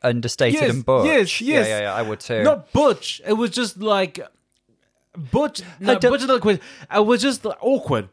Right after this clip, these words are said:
Speaker 2: But it was awkward. It was, um, that walk for me was awkward. It was just like a, um,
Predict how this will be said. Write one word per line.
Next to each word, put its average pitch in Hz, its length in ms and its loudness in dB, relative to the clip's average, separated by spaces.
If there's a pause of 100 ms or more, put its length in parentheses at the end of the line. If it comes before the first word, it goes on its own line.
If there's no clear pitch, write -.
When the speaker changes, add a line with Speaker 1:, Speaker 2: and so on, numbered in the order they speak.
Speaker 2:
But 226 240 0
it 196 60 0
was 202 140 4
awkward. 156 420 0
It 190 80 -2
was, 180 220 2
um, 151 240 0
that 180 180 -2
walk 196 420 0
for 175 140 -2
me 147 320 4
was 131 180 2
awkward. 127 540 -2 (100)
It - 60 -8
was 175 140 2
just 185 160 -2
like 185 280 2
a, 156 280 2
um, 143 440 2